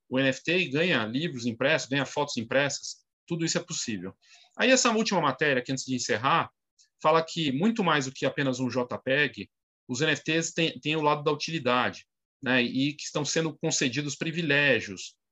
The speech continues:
no mercado, eh, em que você tem os utilities dos N F Ts. São, eh,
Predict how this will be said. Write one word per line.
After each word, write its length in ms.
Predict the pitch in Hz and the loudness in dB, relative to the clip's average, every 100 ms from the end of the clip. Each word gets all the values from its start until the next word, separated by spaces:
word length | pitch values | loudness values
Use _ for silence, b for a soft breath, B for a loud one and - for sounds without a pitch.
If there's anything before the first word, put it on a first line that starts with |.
| - | -4
no 100 | 151 | 2
mercado, 800 | 175 135 151 165 165 107 101 - _ _ 123 | 4 2 2 4 4 0 -6 -12 _ _ -6
eh, 180 | 120 120 | -4 -2
em 140 | 135 | -4
que 160 | 131 143 | -4 -4
você 520 | 147 139 - 165 135 - | 0 0 0 2 2 0
tem 160 | 147 | -2
os 100 | 143 | -2
utilities 500 | 156 - 202 185 185 | -4 -2 -2 -2 -4
dos 280 | 170 175 170 - | -4 -6 -6 -6
N 140 | 151 | -4
F 140 | 147 - | -4 -2
Ts. 400 | 110 98 - _ _ _ - | -2 -2 -6 _ _ _ -8
São, 440 | - 180 196 196 151 | 0 2 2 -2 -4
eh, 320 | 143 143 | -2 -2